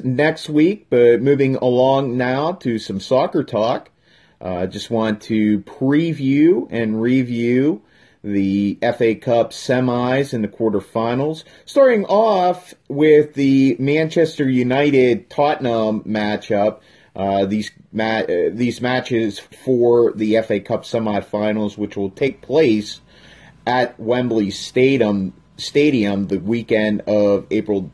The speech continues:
twenty-first and the twenty-second, have already been drawn,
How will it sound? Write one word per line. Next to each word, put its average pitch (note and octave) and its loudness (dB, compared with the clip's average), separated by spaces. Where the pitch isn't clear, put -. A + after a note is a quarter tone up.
twenty-first G#2 -4
and F#2+ -6
the F2+ -10
twenty-second, F2+ -6
have G2 -2
already D#3 6
been B2+ 2
drawn, C#3+ 0